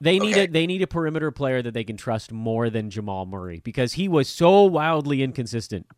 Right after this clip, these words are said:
Speaker 1: in their playoff run this year. And he, if the team was very much an as he goes, they go kind of thing. So if he got hot in the playoffs, they might be able to put together a pretty good stretch. But, like, if you look at the Denver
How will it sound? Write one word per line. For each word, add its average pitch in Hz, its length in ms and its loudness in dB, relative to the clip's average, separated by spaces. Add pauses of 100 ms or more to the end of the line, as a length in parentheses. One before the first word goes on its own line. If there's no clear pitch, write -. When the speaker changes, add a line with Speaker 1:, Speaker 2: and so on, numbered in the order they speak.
(120)
Speaker 1:
in 117 160 -2
their 107 160 -2
playoff 107 440 -2
run 95 200 -6
this 95 240 -10
year. 85 300 -12 (380)
And 107 560 -2 (680)
he, 196 240 0
if 180 240 4
the 156 100 4
team 240 220 2
was 160 160 2
very 139 180 2
much 139 220 0
an 139 100 -2
as 147 320 -4
he 165 160 -6
goes, 139 300 2
they 135 180 6
go 135 180 2
kind 98 220 -6
of - 80 -8
thing. 104 160 -4
So - 100 -4
if 117 60 -4
he 247 100 2
got 233 200 6
hot 269 180 6
in 294 60 -8
the 196 80 -2
playoffs, 165 360 4
they 185 120 -8
might 202 180 -2
be 202 80 -2
able 147 140 0
to 127 60 -4
put 123 180 -6
together 135 260 0
a 117 60 -4
pretty 143 180 -2
good 123 140 -2
stretch. 208 360 2 (300)
But, 139 100 -2
like, 143 160 4
if 151 80 -2
you 233 100 0
look 262 140 6
at 160 80 0
the 156 100 0
Denver 175 500 0